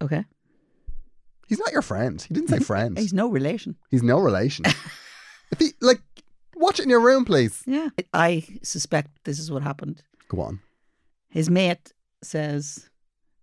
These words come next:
Speaker 1: "You like Eurovision. I like Eurovision. How about we watch the Eurovisions initially when there's only seven or eight countries involved?" <laughs> Yay!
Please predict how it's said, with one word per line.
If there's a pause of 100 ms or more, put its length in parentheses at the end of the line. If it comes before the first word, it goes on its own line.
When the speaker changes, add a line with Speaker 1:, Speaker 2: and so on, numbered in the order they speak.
(420)
Speaker 1:
"You
like
Eurovision. (480)
I
like
Eurovision. (240)
How
about
we
watch
the
Eurovisions (120)
initially (300)
when
there's
only
seven
or
eight
countries
involved?"
<laughs>
Yay!